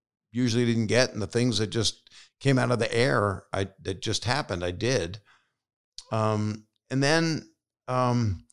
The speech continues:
the hardest stuff that happened is I lost a sister. Uh, she was thirty-four. And so, uh, I was twenty-eight. So that's where my twenties were like, okay. And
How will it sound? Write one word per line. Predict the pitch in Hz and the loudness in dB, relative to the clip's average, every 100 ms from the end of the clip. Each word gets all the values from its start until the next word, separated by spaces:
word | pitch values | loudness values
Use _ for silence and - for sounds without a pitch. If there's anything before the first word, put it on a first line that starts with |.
| _ _ _ _ _ _ - - | _ _ _ _ _ _ -20 -8
the | 127 | -4
hardest | 180 208 202 - | 2 4 6 4
stuff | - 123 | 4 4
that | 107 | 4
happened | 101 101 95 101 | 2 2 0 -2
is | 101 101 | -2 0
I | 101 | 0
lost | 110 110 - 110 | 2 2 0 0
a | |
sister. | 101 - 113 - 107 107 98 _ _ | 2 2 0 0 -2 -2 -6 _ _
Uh, | 98 95 90 | -4 -2 -2
she | - 127 | -2 -2
was | 110 98 | -2 -4
thirty-four. | - 120 104 92 - - 113 95 85 87 - _ _ _ _ _ _ _ _ - - | -2 -2 -2 -4 -6 -4 -2 0 -2 -4 -12 _ _ _ _ _ _ _ _ -20 -8
And | 104 104 92 | -4 -2 -2
so, | 110 101 98 101 - | 0 2 2 0 -2
uh, | 98 90 90 - | -2 -2 -4 -4
I | 101 | -2
was | 101 98 | -2 -4
twenty-eight. | - 110 98 95 87 - - - _ _ | -4 -4 -2 -2 -4 -8 -14 -18 _ _
So | - - 110 101 98 98 - | -2 0 2 0 0 -2 -8
that's | 113 127 135 131 - | -2 4 4 2 -2
where | 120 110 | 0 0
my | 104 98 | 0 -2
twenties | - 120 107 101 90 | -2 -2 -2 -2 -4
were | 95 | -4
like, | 90 85 87 87 _ _ _ 98 | -4 -2 -4 -6 _ _ _ -8
okay. | 98 90 92 85 85 85 - _ 104 | -8 -6 -6 -4 -6 -10 -18 _ -4
And | 101 | -4